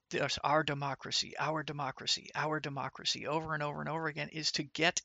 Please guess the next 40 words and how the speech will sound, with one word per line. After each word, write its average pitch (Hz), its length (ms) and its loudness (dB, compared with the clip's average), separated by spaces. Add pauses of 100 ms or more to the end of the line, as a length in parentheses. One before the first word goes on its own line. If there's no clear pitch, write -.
(100)
into 170 560 -2
the - 120 -2
public's 151 500 6
head 160 300 4
that 139 140 -6
this 147 200 0
is 147 120 -2
a 147 60 -4
democracy 147 760 -4 (1200)
when 156 180 2
it 147 120 0
is 143 200 2
not. - 460 -2 (1300)
And 160 140 2
the 151 80 4
very 165 260 4
fact 165 320 6
that 151 120 0
the 156 80 2
Republicans 165 720 2 (580)
do 165 200 0
not 170 260 2
come 147 320 2
back 151 340 2
at 190 180 -2
them 156 380 4 (760)
is 160 220 4
proof, - 680 0
is 156 200 -2
more 170 260 4
proof 143 420 -4
that 156 140 -2
the 151 100 0
Republicans 165 640 2
are 147 80 -2
nothing 151 360 -2
more 143 200 -2
than 151 120 -6
controlled 147 460 0
opposition, 151 720 -2